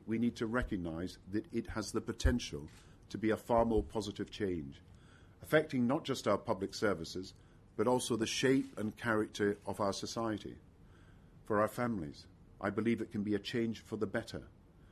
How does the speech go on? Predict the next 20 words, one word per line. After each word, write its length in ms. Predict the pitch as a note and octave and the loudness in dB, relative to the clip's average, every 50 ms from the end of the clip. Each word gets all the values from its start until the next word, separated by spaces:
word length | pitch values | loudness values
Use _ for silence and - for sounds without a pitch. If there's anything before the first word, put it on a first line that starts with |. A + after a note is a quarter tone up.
| - - - | -20 -12 0
More 200 | - A2+ A#2+ A#2+ | 2 4 4 4
children 520 | A#2+ - - D3+ C#3+ C3+ A#2 G#2+ G2+ G2 | 4 4 4 6 6 6 4 2 0 0
will 120 | G2 G2+ G#2 | 2 2 2
know 180 | G#2 A2 A2+ | 2 2 2
their 120 | G#2+ G#2 G2+ | 2 2 0
grandparents 720 | G2 - A2+ A#2 A2+ A2 G2 G#2 F2+ E2+ E2+ - - - | 0 2 2 2 2 0 -2 -2 -2 0 -2 -4 -4 -4
and 120 | F#2 F2+ G#2 | -4 -2 -2
even 260 | G#2+ A2 G2+ G#2 G#2 | -2 -2 -2 0 0
their 100 | G2+ G2 | 0 2
great-grandparents. 1080 | F2 A2+ A2 A2+ A2+ - - F#2 D#2+ D#2 D2+ - F2 E2 D2+ C#2 B1+ B1+ - - - - - - - - - - - - - - | 4 4 4 4 4 0 0 0 0 0 -2 -2 -2 -2 -2 -4 -6 -12 -14 -18 -20 -20 -20 -20 -20 -20 -20 -20 -20 -20 -6 0
We 100 | G#2 A2 | 0 0
will 80 | A2 | 2
see 160 | A2+ - C#3 B2 | 4 6 6 6
a 60 | A#2 | 8
much 300 | B2+ C3+ - - A2 G#2+ | 6 4 4 2 2 4
bigger 220 | C3+ C#3+ C3 B2+ | 4 6 6 4
role 300 | A2 F#2+ G2+ F#2 F2+ F#2 | 4 4 2 2 2 2
for 160 | - - G2+ | 0 -2 -2
extended 480 | G#2 - - - A#2 G#2+ G#2 G#2 G#2 F#2 | -2 -2 -2 -2 0 0 0 0 -2 -4
families. 580 | - - A#2 A2 A2 G2+ D#2 C#2+ C2+ - - | -2 -2 -2 -2 0 -2 -4 -6 -6 -10 -14